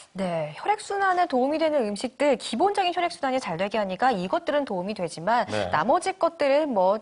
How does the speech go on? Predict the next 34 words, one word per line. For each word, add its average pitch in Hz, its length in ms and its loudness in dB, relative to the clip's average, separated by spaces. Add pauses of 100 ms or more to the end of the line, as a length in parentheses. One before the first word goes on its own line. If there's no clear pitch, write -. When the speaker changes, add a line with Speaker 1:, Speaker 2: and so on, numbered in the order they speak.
Speaker 1:
속설에 330 400 0
의한 208 240 2
것들은 196 380 0
그냥 226 380 -2
기분 214 440 -2
탓. 175 180 -6 (140)
Speaker 2:
그렇죠. 285 300 0
약간 269 300 2
플라시보 196 480 0
효과인 202 480 2
Speaker 1:
<laughs> - 0 -
네. 208 360 4
Speaker 2:
걸로 151 80 -4
보면 117 300 -8
될 90 120 -14
것 127 80 -14
같아요. 110 440 -8
Speaker 1:
네, 185 400 2
Speaker 2:
네. - 40 -2
Speaker 1:
첫 294 140 0
번째 302 220 2
오해와 214 320 4
진실 214 260 -6
한번 208 220 0
풀어봤고요. 330 640 4 (240)
네, 180 240 4
성기능 359 340 2
관련된 294 580 6
오해와 254 360 4
진실 285 580 0 (220)
두 - 120 -6
번째 349 260 4
살펴보도록 220 520 -4
하겠습니다. 175 640 -4